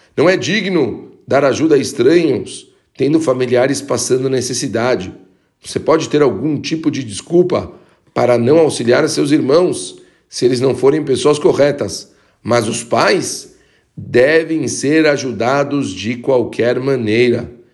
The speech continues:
É muito difícil para os pais serem sustentados pelos filhos. Um dito polo-, popular afirma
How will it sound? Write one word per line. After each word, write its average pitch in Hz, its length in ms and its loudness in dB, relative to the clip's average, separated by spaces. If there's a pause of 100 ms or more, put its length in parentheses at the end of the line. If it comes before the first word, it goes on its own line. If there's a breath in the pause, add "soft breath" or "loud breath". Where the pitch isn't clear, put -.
(380 soft breath)
É - 80 -8
muito 226 260 -6
difícil 185 680 0
para 151 100 2
os 120 160 2
pais 147 400 2
serem - 640 -4
sustentados 123 560 -4
pelos 110 280 -4
filhos. 127 480 -4 (480 soft breath)
Um 117 60 -4
dito 160 220 4
polo-, 160 220 2
popular 131 340 0
afirma 135 680 -2